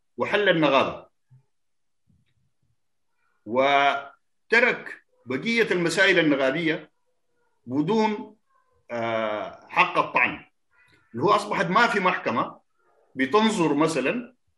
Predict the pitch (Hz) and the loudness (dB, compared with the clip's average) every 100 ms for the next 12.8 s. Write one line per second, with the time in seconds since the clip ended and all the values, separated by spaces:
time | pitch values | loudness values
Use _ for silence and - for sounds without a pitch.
0 | _ _ 113 127 127 220 175 196 190 202 | _ _ -4 -2 0 0 2 2 2 0
1 | 185 202 202 202 160 98 - _ _ _ | -2 -4 0 0 0 -4 -12 _ _ _
2 | _ _ _ _ _ _ 101 110 113 110 | _ _ _ _ _ _ -6 -2 0 0
3 | 107 104 107 107 - 123 120 117 127 175 | -2 -4 -6 -6 -6 -4 -2 0 2 2
4 | 226 147 120 143 139 123 - 143 143 127 | 0 -4 -4 0 0 -2 -2 0 0 -2
5 | 117 139 170 196 196 160 - 151 147 151 | -2 -2 -2 -2 0 0 -2 -4 -2 0
6 | 202 175 165 180 190 185 190 180 180 156 | 0 -2 -2 -2 -2 -2 -2 -2 -2 -6
7 | - _ _ 139 151 165 143 113 110 110 | -10 _ _ -4 2 2 2 0 -4 -12
8 | _ _ _ _ _ _ _ _ _ _ | _ _ _ _ _ _ _ _ _ _
9 | _ - 151 185 180 - _ _ _ _ | _ -2 0 0 -2 -8 _ _ _ _
10 | _ _ 98 110 113 151 170 160 147 123 | _ _ -6 -4 0 2 4 4 2 0
11 | 113 110 101 104 143 151 156 156 147 156 | 0 -2 -4 -4 -4 -2 0 0 0 4
12 | 156 147 147 - 175 170 110 - | 4 2 0 -2 -4 -2 -6 -12